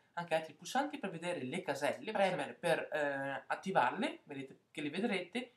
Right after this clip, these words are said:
la barra laterale, o ripremere per non renderle visibili. Poi avete tutto, tutte le varie opzioni di mail, per esempio il nuovo messaggio, l'eliminazione, la risposta, risponde a tutti, inoltre, indirizza e tanto altro.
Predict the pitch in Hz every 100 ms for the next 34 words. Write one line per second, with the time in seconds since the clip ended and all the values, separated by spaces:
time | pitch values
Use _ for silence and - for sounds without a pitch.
0 | _ 147 143 - 165 135 120 - 262 -
1 | 202 - 254 311 - 185 220 - 160 160
2 | - _ - 160 175 180 190 156 139 139
3 | 139 139 139 131 117 - - - _ _
4 | _ 233 214 160 - 202 196 - - -
5 | - _ - 190 156 156 160 147 - -
6 | - 202 180 139 175 220 254 311 311 -
7 | 175 165 147 143 135 131 - 220 214 -
8 | - - 127 127 131 131 - 233 220 151
9 | - _ _ _ 123 127 - 175 220 -
10 | - - 143 131 - 214 - 131 139 135
11 | 208 - 160 160 208 285 - 165 - 370
12 | 370 147 - 131 - - - 107